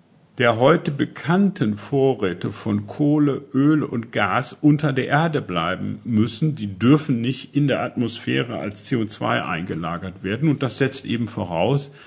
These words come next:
dass wir unsere gesamte Wirtschaft, unsere Energieversorgung, aber auch unsere Industrie,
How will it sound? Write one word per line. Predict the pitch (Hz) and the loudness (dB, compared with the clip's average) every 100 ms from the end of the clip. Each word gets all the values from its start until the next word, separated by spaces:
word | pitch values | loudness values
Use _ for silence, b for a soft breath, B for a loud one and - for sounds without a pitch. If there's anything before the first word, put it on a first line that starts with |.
| B B B - | B B B -2
dass | 120 - | 0 2
wir | 139 110 101 B B - | 4 4 2 B B 2
unsere | 160 147 143 127 | 2 4 2 2
gesamte | 123 113 117 135 156 147 110 | 2 0 4 4 2 0 0
Wirtschaft, | 113 117 147 143 - - _ _ _ _ _ | -2 -2 -4 -4 -6 -20 _ _ _ _ _
unsere | 120 107 92 101 | 4 4 4 2
Energieversorgung, | 95 90 143 143 151 147 165 165 170 - _ - | 2 4 2 4 2 2 0 0 -2 -4 _ 2
aber | 147 160 | 2 2
auch | 147 147 | 0 -2
unsere | 135 143 139 - | -2 0 0 -2
Industrie, | 151 143 - 170 190 104 | -2 -4 -6 -6 -4 -6